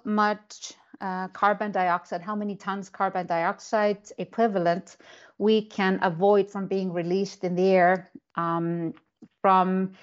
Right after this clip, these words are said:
increasing girls' education. And, and we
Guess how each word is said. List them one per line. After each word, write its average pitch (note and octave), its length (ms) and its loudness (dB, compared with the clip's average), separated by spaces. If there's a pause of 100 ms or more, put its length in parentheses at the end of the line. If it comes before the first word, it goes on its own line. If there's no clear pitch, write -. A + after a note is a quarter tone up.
(580)
increasing G3 640 -2
girls' F3 300 2
education. D#3+ 760 -4
And, F3 220 -2
and F3 480 -2 (160)
we F#3 460 0